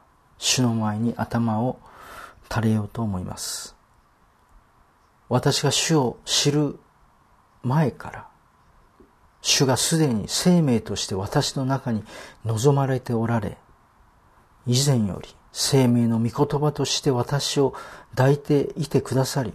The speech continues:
感謝します。私の肉体の生命が止まった後にも、主の生命は私を去らないことを忘れません。私たち皆がただ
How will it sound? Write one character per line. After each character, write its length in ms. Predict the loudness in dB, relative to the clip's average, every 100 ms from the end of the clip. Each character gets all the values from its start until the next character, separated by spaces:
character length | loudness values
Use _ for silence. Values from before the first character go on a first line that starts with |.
| -10
感 220 | -8 -6 -6
謝 180 | -8
し 160 | -10 -12
ま 100 | -14
す。 240 | -14 -16 -20 _ -20 -20 -6
私 340 | -2 0 2
の 80 | 2
肉 220 | 2 2
体 260 | 0 2 4
の 140 | 4
生 320 | 2 4 6 6
命 160 | 2
が 120 | 0
止 280 | -6 -8 -2
ま 80 | -2
っ 80 | -2 -2
た 260 | 0 0 -4 -20 _ _ _
後 360 | 0 0 2 0
に 100 | 0
も、 140 | -4 -14 _ -20 -20 -20 -20 -20 -20 -4
主 240 | 0 4
の 120 | 4
生 340 | 2 2 4 4
命 180 | 2 -2
は 180 | -10 -18 -20 -20 -8
私 500 | -2 2 2 2 0
を 200 | 0 -2 -6 -18
去 220 | -10 0 4
ら 80 |
な 180 | 4 2
い 60 | 0
こ 160 | -4
と 200 | 0 2
を 140 | 2 0
忘 200 | -4 -2
れ 60 | -2
ま 100 | -4
せ 160 | -6
ん。 40 | -12 _ _ _ _ _ _ _ -20 _ _ -20 -20 _ _ _ _
私 320 | 0 2 2
た 100 | 2
ち 140 | 0 2
皆 260 | 2 0
が 220 | -2 -10 -16 _ _ _ _ _ -20 -20 -16 -2
た 140 | -2
だ 240 | 0 -4